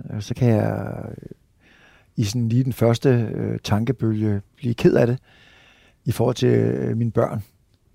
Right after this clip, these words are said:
Men omvendt, det er ret fantastisk at være for børn. Og, øh, og igen det her med, at jeg ikke kalder mig buddhist og så videre, og heller ikke sådan er helt afklaret omkring reinkarnation, eller faktisk ikke er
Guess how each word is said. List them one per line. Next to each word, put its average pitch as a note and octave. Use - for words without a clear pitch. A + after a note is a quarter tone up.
Men B2+
omvendt, D3
det B2+
er A2+
ret A#2+
fantastisk D3+
at B2+
være A2+
for -
børn. A#2+
Og, G#2+
øh, A2
og A#2+
igen A2+
det A#2
her A2
med, A2+
at A2
jeg G#2+
ikke -
kalder G2
mig F#2+
buddhist E3
og C3
så A#2+
videre, A#2+
og A2
heller A#2+
ikke A2+
sådan A#2
er A2
helt A2+
afklaret A#2
omkring B2+
reinkarnation, A2+
eller A2
faktisk G#2
ikke C3
er A2